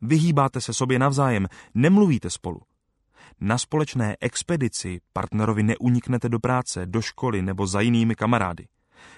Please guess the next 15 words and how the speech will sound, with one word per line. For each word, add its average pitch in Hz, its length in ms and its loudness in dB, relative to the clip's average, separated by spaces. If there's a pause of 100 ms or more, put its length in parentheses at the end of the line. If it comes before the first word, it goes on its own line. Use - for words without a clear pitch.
Nemůžete 156 540 4
jej 120 180 4
prostě 110 360 -4
vysadit 98 380 -2
z - 100 -10
auta 107 440 2
a 131 40 -4
ponechat 101 440 -4
svému 92 320 -2
osudu. 104 360 -8 (760)
Jste - 240 -4
odkázáni 147 760 2
jeden 123 440 2
na 120 80 2
druhého. 101 560 -2